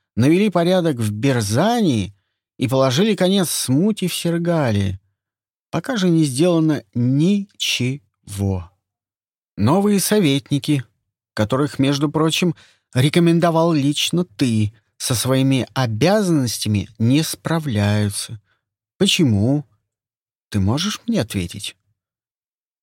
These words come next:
Бролк в упор, глядя на записку, начал докладывать. «В Верлене пока новых сведений не поступало. С Мугридом разберемся в ближайшие дни.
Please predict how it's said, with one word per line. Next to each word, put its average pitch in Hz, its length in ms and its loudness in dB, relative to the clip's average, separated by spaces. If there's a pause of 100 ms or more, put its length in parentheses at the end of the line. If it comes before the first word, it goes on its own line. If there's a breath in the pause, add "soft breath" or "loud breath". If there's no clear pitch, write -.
Бролк 117 540 -2
в 147 40 -4
упор, 131 440 -4
глядя 113 500 0
на 104 160 0
записку, 120 560 -6
начал 135 440 -4
докладывать. 95 720 -8 (920)
«В 123 100 -4
Верлене 214 580 4
пока 240 300 -4
новых 185 420 0
сведений 160 680 -4
не 165 120 -2
поступало. 143 920 -6 (960)
С - 140 -10
Мугридом 180 680 2
разберемся 151 720 0
в 139 60 -4
ближайшие 135 680 -2
дни. 120 540 -2